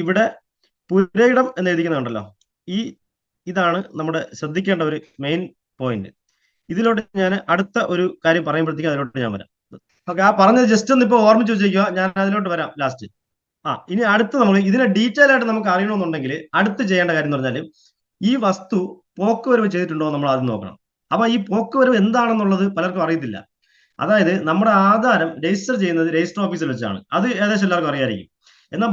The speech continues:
ബാക്കി ഡോക്യുമെന്റ്സ്, അതായത് ഈ ലാൻഡ് ടാക്സ്, ഈ തണ്ടപ്പേര്, ഞാൻ ഇപ്പൊ കാണിച്ച തണ്ടപ്പേർ നമ്പർ, ബി ടി ആർ, ഇതെല്ലാം കിട്ടുന്നത് വില്ലേജ് ഓഫീസിൽ നിന്നാണ്, അതായത് റവന്യൂ ഓഫീസിൽ നിന്നാണ്. ആധാരം രജിസ്റ്റർ ചെയ്താൽ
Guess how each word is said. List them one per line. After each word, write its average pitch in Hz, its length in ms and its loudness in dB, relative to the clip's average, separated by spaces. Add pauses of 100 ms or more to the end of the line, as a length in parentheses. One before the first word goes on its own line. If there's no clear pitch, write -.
ബാക്കി 226 360 0
ഡോക്യുമെന്റ്സ്, 160 480 -2
അതായത് 170 320 4
ഈ - 100 0
ലാൻഡ് 160 260 0
ടാക്സ്, 156 360 0 (160)
ഈ 156 40 -6 (120)
തണ്ടപ്പേര്, 151 420 -4
ഞാൻ 165 100 2
ഇപ്പൊ 170 140 -6
കാണിച്ച 165 180 -2 (120)
തണ്ടപ്പേർ 165 300 -4 (100)
നമ്പർ, 135 220 -4 (340)
ബി 185 100 4 (140)
ടി 202 80 2 (120)
ആർ, 131 80 2 (420)
ഇതെല്ലാം 220 440 2
കിട്ടുന്നത് 180 400 -2 (260)
വില്ലേജ് 196 280 2
ഓഫീസിൽ 139 260 -6
നിന്നാണ്, 92 340 -12 (380)
അതായത് 196 360 0
റവന്യൂ 226 340 2 (240)
ഓഫീസിൽ 139 240 -2
നിന്നാണ്. 98 240 -6 (680)
ആധാരം 254 420 2 (100)
രജിസ്റ്റർ 208 380 0
ചെയ്താൽ 160 280 0